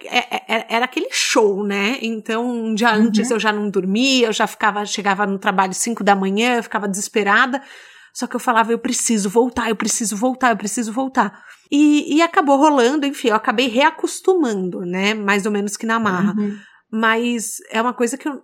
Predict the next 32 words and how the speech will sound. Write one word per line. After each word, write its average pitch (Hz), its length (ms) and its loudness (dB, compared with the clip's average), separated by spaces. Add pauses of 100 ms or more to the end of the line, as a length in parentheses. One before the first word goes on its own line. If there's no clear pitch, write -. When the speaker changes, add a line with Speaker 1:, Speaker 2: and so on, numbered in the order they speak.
Speaker 1:
que - 80 -20
eu 269 60 -4
falo, 247 240 -4
"Gente, 247 220 -6
eu 262 60 -6
não 240 80 -4
recomendo 233 460 -6
pra 233 140 -6
ninguém 240 400 -2
esse - 200 -6
pânico 185 420 -4
de 190 80 -6
falar 185 260 -4
em 190 80 -4
público, 185 480 -8
porque 240 680 -2 (280)
você - 160 -8
vai 285 120 2
perdendo 285 400 -2
a 262 40 -2
sua 269 200 -2
voz 226 400 0
e 262 40 -2
vai 277 140 0
mudando 269 320 0
a 320 40 -2
sua 302 120 -4
personalidade, 302 1080 0
né?" 202 340 -2
O 190 60 -8
que, - 200 -4
o, 196 80 -2